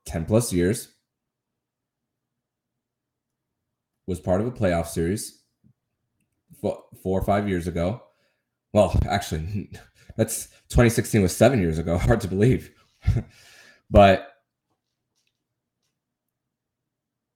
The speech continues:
the, the fact that older veteran,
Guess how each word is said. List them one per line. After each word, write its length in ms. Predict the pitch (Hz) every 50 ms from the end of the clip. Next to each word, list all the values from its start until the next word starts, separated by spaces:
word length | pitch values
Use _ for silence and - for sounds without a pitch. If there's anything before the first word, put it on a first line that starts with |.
| _ _ _ _ _ _ _ _ _ _ _ _ _ _ _ _ _ _ _ _ _ _ _ _ _ _ _ _ _ _ _ _ _ _ -
the, 220 | 107 104 104 95
the 100 | 110 104
fact 300 | - - 107 110 - -
that 400 | 110 107 101 98 90 - - - _ _ _ _ _ _ _ _ _ _ _ - -
older 260 | 107 113 117 123 117
veteran, 500 | 107 101 95 95 95 95 92 92 101